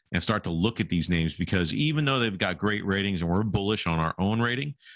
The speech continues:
you know, and that's based on the information that we're gathering from all of these other sources like Estimate Trend and, you know, Analyst Rating Trend and Short Interest and things of that nature,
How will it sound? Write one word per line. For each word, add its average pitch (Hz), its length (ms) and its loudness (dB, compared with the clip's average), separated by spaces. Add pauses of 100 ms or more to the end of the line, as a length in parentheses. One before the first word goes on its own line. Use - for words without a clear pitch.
(320)
you 101 100 2
know, 95 220 4
and 98 180 6
that's 127 200 2
based 120 300 2
on 101 120 4
the 90 140 4
information 107 540 0
that 73 140 -4
we're 95 160 0
gathering 90 520 0
from 82 220 -2 (100)
all 117 320 4
of 92 120 0
these 90 200 4
other 80 200 2
sources - 500 -2
like - 180 -10
Estimate - 360 4
Trend 90 440 2
and, 69 120 -2 (400)
you 82 100 4
know, 76 160 4
Analyst 92 380 4
Rating 87 320 2
Trend 87 400 2
and 69 120 -2
Short 95 280 0
Interest 90 340 0
and 82 80 -2
things 85 180 0
of 82 80 2
that 76 120 -2
nature, 95 500 -2